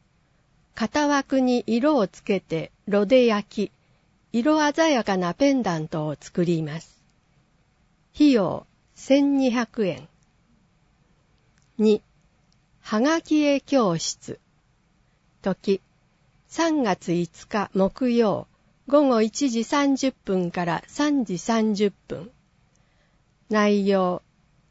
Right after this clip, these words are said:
季節の花などを描きます。費用、二百円。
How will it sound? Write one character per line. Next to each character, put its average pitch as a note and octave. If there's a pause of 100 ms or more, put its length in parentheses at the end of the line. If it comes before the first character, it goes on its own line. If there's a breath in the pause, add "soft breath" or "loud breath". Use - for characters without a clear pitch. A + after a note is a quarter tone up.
(180)
季 -
節 D4+
の F3
花 A3
な G#3
ど D#3+
を C3+
描 F3+
き F#3+
ま E3
す。 - (800)
費 C#4+
用、 F3 (180)
二 G3
百 G#3
円。 C#3